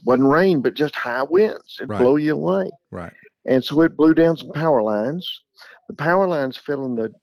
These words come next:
Speaker 1: what, dry grass that covers the plains out there near the, near the coast. And, uh, and
Speaker 2: And
Speaker 1: they
Speaker 2: that
Speaker 1: believe
Speaker 2: area,
Speaker 1: the
Speaker 2: that
Speaker 1: fires
Speaker 2: area had been in drought. I mean, they'd had an extended drought
Speaker 1: Yes,
Speaker 2: in
Speaker 1: yes,
Speaker 2: the, the
Speaker 1: yes,
Speaker 2: part of
Speaker 1: yes.
Speaker 2: where,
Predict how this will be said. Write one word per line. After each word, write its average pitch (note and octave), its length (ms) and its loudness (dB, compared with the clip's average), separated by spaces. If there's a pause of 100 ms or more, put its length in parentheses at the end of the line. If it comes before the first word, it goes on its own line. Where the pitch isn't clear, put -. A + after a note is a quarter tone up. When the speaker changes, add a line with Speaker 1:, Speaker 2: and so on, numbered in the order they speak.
(120)
Speaker 1:
what, B2+ 220 -8
dry B2+ 320 0
grass B2+ 480 0
that - 160 -14
covers A#2+ 320 -4
the - 100 -20
plains C#3 400 2
out G#2+ 180 -2
there A2+ 160 0
near A2+ 140 -2
the, G#2+ 180 -2 (540)
near A#2+ 160 2
the G#2+ 80 -2
coast. D3 560 0 (640)
And, B2+ 380 2
uh, A#2 240 0
and B2+ 120 -2
Speaker 2:
And B2+ 60 2
Speaker 1:
they B2 40 4
Speaker 2:
that - 100 0
Speaker 1:
believe - 240 4
Speaker 2:
area, A#2+ 260 -2
Speaker 1:
the A2 60 -6
Speaker 2:
that G#2+ 100 -10
Speaker 1:
fires C#3+ 220 0
Speaker 2:
area C#3+ 300 -2
had G#2+ 160 -6
been A2+ 160 -6
in G#2 120 -8
drought. F#2+ 440 -8
I A2 40 -10
mean, G#2+ 180 -6
they'd A2+ 180 -6
had A#2 180 -4
an G2 100 -8
extended G#2+ 540 -8
drought A2 240 0
Speaker 1:
Yes, C3 260 0
Speaker 2:
in C3 60 -4
Speaker 1:
yes, G#2 280 -2
Speaker 2:
the, - 80 -12
the - 80 -6
Speaker 1:
yes, - 100 -8
Speaker 2:
part A2 180 -6
of G#2+ 80 0
Speaker 1:
yes. B2 180 4
Speaker 2:
where, A2 120 -4